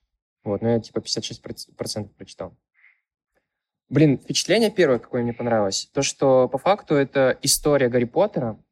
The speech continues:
Грубо говоря, ты смотришь фильм с теми же актёрами, с теми же героями, но они чуть-чуть другие, и вообще смотришь про другой сюжет, снятый другим режиссёром и так далее. То есть, как будто... я вот понял, что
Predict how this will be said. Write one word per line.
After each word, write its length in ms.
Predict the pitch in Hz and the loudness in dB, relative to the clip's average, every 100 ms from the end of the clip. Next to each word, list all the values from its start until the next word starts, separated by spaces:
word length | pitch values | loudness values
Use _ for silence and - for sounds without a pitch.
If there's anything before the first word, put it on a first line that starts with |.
| _ _ | _ _
Грубо 220 | 131 160 | -2 0
говоря, 240 | 151 143 139 | 2 2 2
ты 100 | 147 | 0
смотришь 420 | - 170 147 - | -2 -2 -2 -2
фильм 160 | 180 156 | 0 0
с 100 | 135 | 0
теми 200 | 156 147 | 0 2
же 120 | 131 | 0
актёрами, 420 | 127 156 143 120 | 0 0 0 0
с 120 | 117 | 0
теми 160 | 135 127 | 0 0
же 140 | 117 | 0
героями, 540 | 113 123 185 190 117 - _ _ _ _ - | -2 0 0 0 -4 -8 _ _ _ _ -6
но 260 | 135 151 | 0 2
они 260 | 151 156 151 | 4 2 0
чуть-чуть 320 | - - 160 | -2 -2 0
другие, 480 | 139 135 175 220 139 | 0 -2 -2 -2 -2
и 280 | - 139 160 | -4 -2 0
вообще 320 | 139 131 165 | 0 0 0
смотришь 480 | 147 147 135 127 - | 0 0 -2 -6 -6
про 160 | - | -6
другой 300 | 123 135 135 | -2 -2 0
сюжет, 360 | 135 117 127 165 | -2 -4 -2 -2
снятый 380 | - 127 - 120 | -2 -4 -2 -2
другим 280 | 127 127 123 | -2 -2 -4
режиссёром 460 | 117 113 143 127 | -4 -4 -4 -4
и 20 | |
так 120 | 117 113 | -4 -4
далее. 340 | 107 98 110 _ _ _ _ _ _ _ _ _ | -4 -4 -8 _ _ _ _ _ _ _ _ _
То 100 | - | 2
есть, 300 | 139 135 - _ _ _ | 2 2 -4 _ _ _
как 160 | - 135 | -6 -2
будто... 520 | 165 165 160 139 - - _ _ _ _ _ _ _ _ _ - | -4 0 2 2 0 -10 _ _ _ _ _ _ _ _ _ -4
я 160 | 139 | 0
вот 140 | 156 151 | 0 2
понял, 240 | 190 233 | 0 0
что 580 | - - 143 139 135 | -2 -2 2 4 2